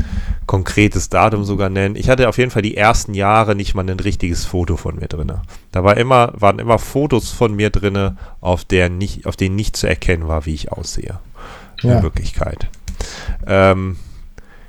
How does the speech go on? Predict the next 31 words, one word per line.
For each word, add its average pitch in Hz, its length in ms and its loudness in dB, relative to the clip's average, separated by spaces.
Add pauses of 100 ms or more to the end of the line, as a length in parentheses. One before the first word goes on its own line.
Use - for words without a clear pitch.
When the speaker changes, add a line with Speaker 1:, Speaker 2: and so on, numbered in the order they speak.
(300)
Speaker 1:
kann 101 220 4
ich 92 160 0
ehrlich 92 240 2
gesagt 87 320 0
gar 82 160 2
nicht 80 140 -6
erklären, 82 440 -2
warum 80 220 -4
ich 78 100 -6
das, - 160 -4
ich - 160 -4
hatte 87 240 0
einfach, 85 180 -6
ich, 92 280 -6
ich, 95 140 -2 (320)
keine 76 280 -2
Ahnung. 76 280 0 (180)
Ich - 160 -4
wollte 101 220 6
das 90 180 0
nicht 90 180 0
als 85 140 0
Plattform 87 480 0
für - 100 -10
mich 80 220 -8
nutzen, 82 320 -4
um 78 100 -8
mich 80 140 -6
da 78 100 -2
selber 82 400 0
irgendwie 80 320 -4